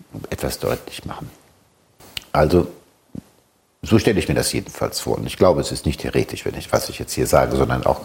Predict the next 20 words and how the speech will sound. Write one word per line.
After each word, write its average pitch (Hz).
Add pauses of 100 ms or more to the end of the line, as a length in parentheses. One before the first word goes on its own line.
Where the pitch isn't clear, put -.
(380)
mit -
dem -
Glauben 123
der -
Kirche -
so -
überein. 113 (880)
Also, - (800)
nach 87
meinem 73
Tod, 127
im 95
Augenblick 73
meines 143
Todes, 95
sehe 76
ich -
Christus -
vor - (100)
mir. 76